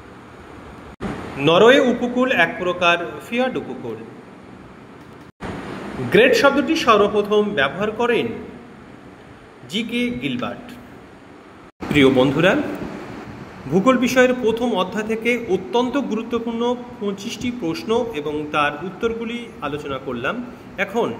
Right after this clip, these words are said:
এই অধ্যায়ের সবচেয়ে গুরুত্বপূর্ণ রচনাধর্মী প্রশ্নগুলি দেখে নেব।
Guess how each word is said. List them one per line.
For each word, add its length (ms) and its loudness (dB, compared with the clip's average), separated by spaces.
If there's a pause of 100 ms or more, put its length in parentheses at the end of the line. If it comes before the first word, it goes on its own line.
(380)
এই 200 6
অধ্যায়ের 360 4
সবচেয়ে 480 0
গুরুত্বপূর্ণ 500 0 (100)
রচনাধর্মী 720 0
প্রশ্নগুলি 440 -2
দেখে 240 -6
নেব। 280 -4